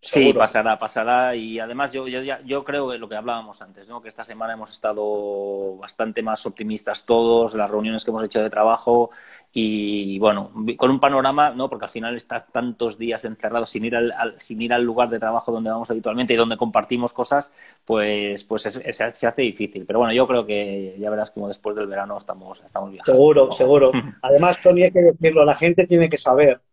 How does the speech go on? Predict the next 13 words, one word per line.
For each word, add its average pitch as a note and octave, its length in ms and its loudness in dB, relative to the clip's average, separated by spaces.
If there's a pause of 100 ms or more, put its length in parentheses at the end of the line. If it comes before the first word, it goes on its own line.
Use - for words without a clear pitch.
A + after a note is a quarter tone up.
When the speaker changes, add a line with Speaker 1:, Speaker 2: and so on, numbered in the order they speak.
(580)
Speaker 2:
que C3+ 140 -4
cuando, C#3 760 4
que C3 140 2
el C3+ 80 4
hecho E3+ 240 6
de F3 100 10
viajar D#3+ 440 4
a D3 40 2
estos - 260 -4
países C#3 480 -2
y B2+ 40 -8
viajar C3 340 0
con C#3+ 380 4